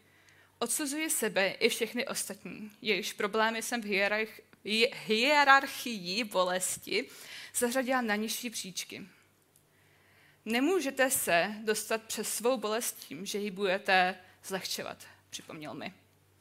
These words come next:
"Bolest překonáte tím, že ji přijmete a přijdete na to, co s ní udělat. Nemůžete změnit to, co popíráte nebo zlehčujete.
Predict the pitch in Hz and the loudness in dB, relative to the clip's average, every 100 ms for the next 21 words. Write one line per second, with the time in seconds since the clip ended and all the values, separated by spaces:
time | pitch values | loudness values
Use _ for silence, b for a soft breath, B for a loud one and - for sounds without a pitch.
0 | B B B B 202 214 233 - 233 247 | B B B B 0 2 2 -2 -6 -2
1 | 233 226 269 - 180 170 196 208 - 214 | -2 0 -6 -8 -10 -8 -10 -14 -8 -4
2 | 233 233 - 202 190 175 - 165 - - | -2 -2 -6 -6 -6 -6 -6 -8 -8 -6
3 | 190 - 208 233 254 196 - 180 190 _ | -4 -4 -4 -4 -4 -6 -6 -12 -12 _
4 | b b b b b _ _ - - 226 | b b b b b _ _ -12 -8 -6
5 | 208 214 - 190 180 - 185 165 - - | -6 -6 -6 -6 -8 -10 -10 -10 -12 -14
6 | - _ _ _ _ _ _ _ _ _ | -20 _ _ _ _ _ _ _ _ _
7 | _ _ B B B B B 226 240 294 | _ _ B B B B B -2 0 0
8 | 294 285 226 185 185 202 - B B _ | 0 -2 -2 -2 -2 -2 -10 B B _
9 | - 226 - 214 - 202 190 180 180 185 | -6 -6 -6 -12 -8 0 2 2 2 -2
10 | 196 220 - 180 190 202 175 - - 180 | -2 -8 -14 -10 -6 -4 -4 -4 -8 -10
11 | - - | -12 -14